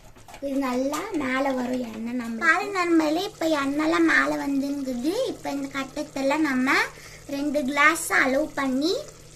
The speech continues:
தண்ணி எடுத்து வச்சுக்காங்க. நான் இந்த மிக்சிலே நிறைய மசாலா, இந்த நாள் இதுலயே தண்ணி ரெண்டு கிளாஸ் சேர்த்திட்டோம். இந்த தண்ணி நம்ம அப்படியே சேர்த்திக்கலாம். இதுல பாருங்க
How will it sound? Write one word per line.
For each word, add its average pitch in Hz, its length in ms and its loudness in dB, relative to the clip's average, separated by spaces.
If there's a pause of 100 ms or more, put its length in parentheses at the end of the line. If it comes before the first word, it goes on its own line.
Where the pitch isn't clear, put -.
(120)
தண்ணி 302 360 4
எடுத்து 285 260 -2
வச்சுக்காங்க. 254 540 -4 (140)
நான் 294 140 2
இந்த 269 200 0
மிக்சிலே 294 580 -2 (120)
நிறைய 247 340 0 (180)
மசாலா, 254 600 0 (420)
இந்த 262 140 0 (100)
நாள் 294 240 4
இதுலயே 269 280 -4 (120)
தண்ணி 262 200 0 (100)
ரெண்டு 247 240 0
கிளாஸ் 254 260 -4
சேர்த்திட்டோம். 269 640 -2 (380)
இந்த 285 120 -6 (120)
தண்ணி 277 340 0
நம்ம 269 240 0
அப்படியே 240 340 -6
சேர்த்திக்கலாம். 262 680 0 (160)
இதுல 233 300 0 (1800)
பாருங்க 269 360 -2